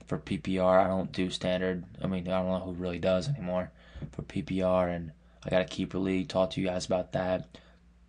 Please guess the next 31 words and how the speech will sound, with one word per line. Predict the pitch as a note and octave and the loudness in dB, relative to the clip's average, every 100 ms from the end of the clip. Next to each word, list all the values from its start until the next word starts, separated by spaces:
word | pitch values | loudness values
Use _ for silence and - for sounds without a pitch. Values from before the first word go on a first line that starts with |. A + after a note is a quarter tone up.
| - | -14
My | F2+ F2+ | -10 -10
favorite | - F#2+ F2+ | -4 -2 -2
players | - G2 F#2+ F#2 | 6 6 8 4
I | F#2+ | 4
like | F#2+ F#2 | 4 2
this | G2 - | -2 -4
year, | G2 F#2+ | -2 -2
some | F#2 F#2+ | -2 -2
guys | F#2+ F#2+ F#2 | 2 2 2
I | |
wanna | F#2 F#2 | -2 -6
keep | F2 | -8
an | F#2+ | -4
eye | F#2+ F#2 | -2 -2
on | F#2 | -4
for | - | -6
sure. | - G2 F#2+ F#2 - - - - - - - | -6 2 2 2 -8 -20 -20 -20 -20 -20 -4
Um, | F#2+ F#2 F2+ F2 D#2+ - - - - - - - - | 2 4 2 0 -8 -20 -20 -20 -20 -20 -20 -20 -12
yeah, | G#2 G2 F#2+ | 0 6 6
I've | |
been | F#2+ F#2 | 6 2
doing | F#2 F#2 | 0 2
that | F#2 | 2
work | G2 G2 - | 2 0 2
already. | G2 F#2+ | 0 2
I | F2+ | 0
know | F#2 F#2 | 0 0
it's | F#2 | 0
June | - - G2 | -4 -2 -2
twenty-third, | F2+ - F#2 - F#2 F#2 F#2 - | -2 -4 -6 -4 -2 -2 -4 -4
but | F2+ - | -4 -4